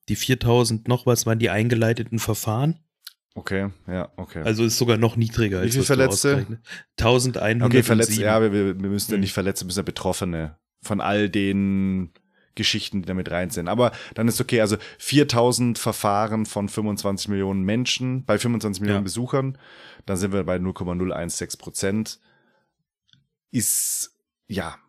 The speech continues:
Speaker 2: also hast du tatsächlich nicht, au-, nicht nur auf dem Volksfest, sondern hast du wahrscheinlich sogar im Supermarkt mehr. <laughs> Weiß
Speaker 1: Ja.
Speaker 2: ich nicht. Ist jetzt dahin, also kann ich nicht belegen, aber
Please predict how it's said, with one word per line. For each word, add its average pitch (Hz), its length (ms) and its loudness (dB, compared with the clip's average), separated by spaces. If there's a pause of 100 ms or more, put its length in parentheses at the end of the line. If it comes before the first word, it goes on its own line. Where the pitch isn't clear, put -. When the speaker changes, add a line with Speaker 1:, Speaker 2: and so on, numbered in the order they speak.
(140)
Speaker 2:
also 82 560 -6 (580)
hast - 400 -2
du 113 40 0
tatsächlich 104 680 -2
nicht, 123 200 4
au-, 110 80 4
nicht 127 180 4
nur 107 120 6
auf 92 100 4
dem 90 100 -4
Volksfest, 107 680 2
sondern 92 260 0
hast 101 240 0
du 104 80 0
wahrscheinlich 104 560 0
sogar 95 720 0 (200)
im 90 160 -8
Supermarkt 87 580 -4
mehr. 78 440 -8
<laughs> - 300 -8
Weiß 107 300 0
Speaker 1:
Ja. 101 60 -4
Speaker 2:
ich - 80 -6
nicht. 90 280 -8 (380)
Ist - 160 -4
jetzt - 440 -4
dahin, 90 260 0
also 90 240 -2 (140)
kann 104 140 2
ich 101 80 6
nicht 95 140 2
belegen, 87 400 -2
aber 78 420 -4